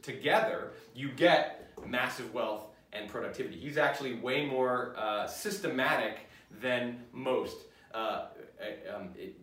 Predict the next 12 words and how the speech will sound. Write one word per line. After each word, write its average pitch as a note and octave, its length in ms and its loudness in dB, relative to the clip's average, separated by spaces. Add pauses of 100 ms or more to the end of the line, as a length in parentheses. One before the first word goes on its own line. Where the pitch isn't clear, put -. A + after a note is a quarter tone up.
(180)
nineteenth A#2+ 400 -6
century G2+ 360 -6
economists G#2+ 680 -4
at G2+ 260 -8
looking A#2 240 -6
at G2 140 -10
capitalism. - 500 -10
So C3+ 120 -8
he's D3+ 140 -4
not C#4+ 180 4
an F#3 80 2
anti-capitalist. - 760 0